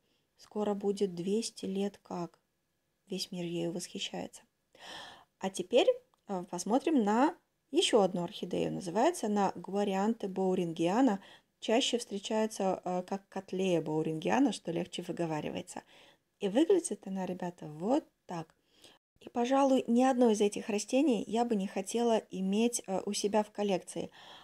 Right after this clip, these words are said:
А вот их гибрид меня очень давно интересовал, и я, м, первый раз, когда упустила возможность купить эту орхидею, я потом очень долго жалела,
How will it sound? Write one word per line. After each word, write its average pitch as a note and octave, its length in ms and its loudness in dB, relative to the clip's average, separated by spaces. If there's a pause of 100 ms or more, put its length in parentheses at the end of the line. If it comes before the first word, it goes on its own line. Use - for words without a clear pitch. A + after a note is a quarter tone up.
(160)
А A#3 180 2
вот G#3+ 320 0
их G#3+ 260 -4
гибрид G3+ 560 -2 (360)
меня G#3+ 280 2
очень G#3 220 2
давно G3+ 280 0
интересовал, G3 760 0 (360)
и G3+ 80 -6
я, A#3+ 380 6 (380)
м, G#3+ 160 0
первый A3 340 0
раз, G#3 140 0
когда G3+ 500 2
упустила B3 560 0
возможность G#3 580 -2
купить G3 580 -10
эту F#3 280 -8
орхидею, F#3+ 680 0
я F3+ 140 0
потом F#3 300 -4
очень G3 240 -4
долго F#3+ 280 -4
жалела, F#3+ 460 2